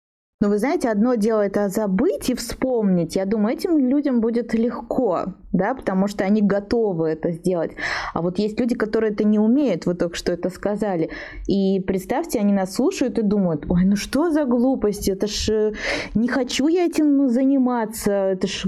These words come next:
какая-то вообще бельберда, зачем мне это надо, что мне это даст?» Вот что бы мы могли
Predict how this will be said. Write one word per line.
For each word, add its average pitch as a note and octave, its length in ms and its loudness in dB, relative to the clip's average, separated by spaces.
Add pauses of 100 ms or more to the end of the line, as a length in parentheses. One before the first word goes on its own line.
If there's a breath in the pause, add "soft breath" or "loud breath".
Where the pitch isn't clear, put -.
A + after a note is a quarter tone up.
какая-то A#3 720 0
вообще A3 560 0
бельберда, G3 680 2
зачем F#3+ 360 0
мне C#4 160 4
это C#4 180 0
надо, A3+ 280 2
что D4 200 -2
мне E4 220 2
это D4+ 180 0
даст?» G3+ 360 -2 (260 loud breath)
Вот A3 120 0
что G4 220 -2
бы A4 100 2
мы F4 160 2
могли C4 460 2